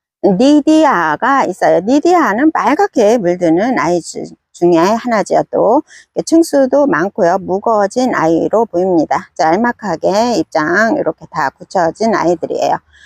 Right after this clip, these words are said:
예, 자구는 하나씩 이렇게 나오기도 하나 봐요.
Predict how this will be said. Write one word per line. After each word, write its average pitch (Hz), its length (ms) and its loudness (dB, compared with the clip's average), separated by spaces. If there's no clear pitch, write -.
예, 165 160 4
자구는 339 640 2
하나씩 285 460 0
이렇게 208 380 -4
나오기도 175 540 -2
하나 226 200 -4
봐요. 165 260 -2